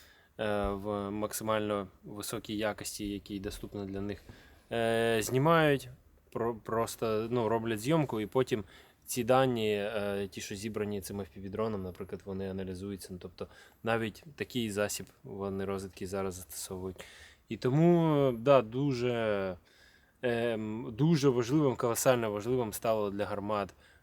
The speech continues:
е, по-перше, маскування їх ефективне, щоб не бути, е, виявленим противником, а по-друге, е, протидроновий захист, щоб максимально захистити наші гарматки від ураження.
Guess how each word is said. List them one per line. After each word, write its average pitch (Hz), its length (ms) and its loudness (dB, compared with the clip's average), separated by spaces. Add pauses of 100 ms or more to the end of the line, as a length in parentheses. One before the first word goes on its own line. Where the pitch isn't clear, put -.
(140)
е, 104 220 2
по-перше, 120 420 0
маскування 143 600 2
їх 131 180 0
ефективне, 113 680 -6 (380)
щоб 110 280 -8
не 107 100 -2
бути, 104 420 -2 (520)
е, 101 260 0
виявленим 104 540 -2
противником, 104 580 -4
а 110 80 2
по-друге, 117 640 0 (520)
е, 104 200 2
протидроновий 120 960 2
захист, 95 580 -4 (160)
щоб 107 320 -6
максимально 110 720 -2
захистити 98 640 -8 (440)
наші 107 280 -4
гарматки 101 560 -6
від 92 180 -6
ураження. 92 560 -4